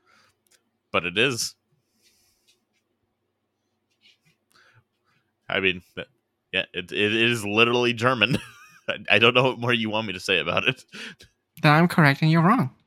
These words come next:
Speaker 2: Lunchables is not a name that works here.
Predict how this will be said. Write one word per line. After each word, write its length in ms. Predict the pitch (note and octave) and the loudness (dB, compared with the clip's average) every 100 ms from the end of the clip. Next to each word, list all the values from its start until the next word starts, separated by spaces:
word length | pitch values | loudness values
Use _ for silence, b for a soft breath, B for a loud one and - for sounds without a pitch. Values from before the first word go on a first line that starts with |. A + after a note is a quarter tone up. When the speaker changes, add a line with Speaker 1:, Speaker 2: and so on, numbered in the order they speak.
| - _ b b - | -20 _ b b 0
Speaker 2:
Lunchables 580 | F#3 B3+ G3+ D#3 D#3+ - | 2 4 4 4 2 0
is 160 | D#3+ | 0
not 260 | D#3+ D3+ D3+ | 2 4 4
a 40 | |
name 280 | D3+ D3+ D3+ | 4 2 2
that 120 | D3 | 0
works 300 | D3 G3 G#3 | 0 0 -2
here. 180 | E3 - | -6 -10